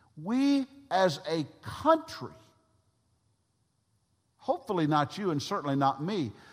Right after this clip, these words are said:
but we as a country have come to accept evolution as the reality.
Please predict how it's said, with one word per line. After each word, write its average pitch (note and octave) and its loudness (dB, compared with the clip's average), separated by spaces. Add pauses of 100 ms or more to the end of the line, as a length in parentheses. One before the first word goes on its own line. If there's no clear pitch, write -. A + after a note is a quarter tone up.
(140)
but D#3+ -4
we A#3+ -2
as F#3 4
a E3+ 0 (220)
country - -2 (540)
have - -2
come A3 4
to G3 0
accept F#3 0 (320)
evolution G#3 2 (300)
as F3 6
the D#3+ 4 (180)
reality. F#3 4